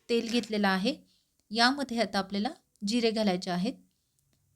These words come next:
तर दोन चमचे मी येथे जिरे घालून घेते आणि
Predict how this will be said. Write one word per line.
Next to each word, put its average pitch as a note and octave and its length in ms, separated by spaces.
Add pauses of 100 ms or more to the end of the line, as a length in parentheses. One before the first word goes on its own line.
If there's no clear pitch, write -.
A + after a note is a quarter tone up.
(140)
तर G#3+ 100
दोन A#3+ 240
चमचे C4+ 300
मी A#3 140
येथे A3 220
जिरे G#3+ 280
घालून G3+ 320
घेते G3+ 300 (4000)
आणि G#3+ 260